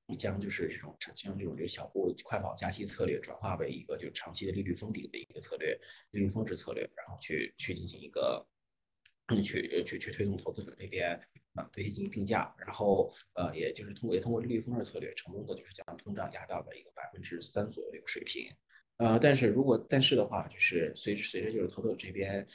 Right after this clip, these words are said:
也是美联储这边官员放歌儿，然后将投资者这边一个，呃，预期定价，目前的话，嗯，就是投资者这边定价很可能是有一些过于乐观的因素在，因素在里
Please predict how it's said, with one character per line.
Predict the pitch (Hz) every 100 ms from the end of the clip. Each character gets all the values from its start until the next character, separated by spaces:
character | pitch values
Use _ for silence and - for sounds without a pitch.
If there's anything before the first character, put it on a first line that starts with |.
| - -
也 | -
是 | 92
美 | 95
联 | 95 101
储 |
这 | 98
边 | 95
官 | 104
员 | 98
放 | 98 98
歌 | 101
儿， | 95
然 | -
后 | -
将 | 92
投 | 90 -
资 |
者 | 104
这 | -
边 | 87 87 -
一 |
个， | - 85 73 69 - - -
呃， | 95
预 |
期 | 101 110
定 | 104
价， | 110 - -
目 | 131
前 | - 95
的 | 95
话， | 95 92 - _ _ _ _ _ _ _ _ -
嗯， | - 98 -
就 | - -
是 |
投 | 98 104
资 |
者 | 104
这 | 98
边 | 98 98
定 | - -
价 | 104 -
很 | -
可 | 98 -
能 | -
是 | - 78 -
有 | - 78
一 |
些 | - 76 78 -
过 | - 95
于 |
乐 | 101 117
观 | 120 135
的 |
因 | 139
素 | - - -
在， | - -
因 | 104
素 | -
在 | -
里 | 95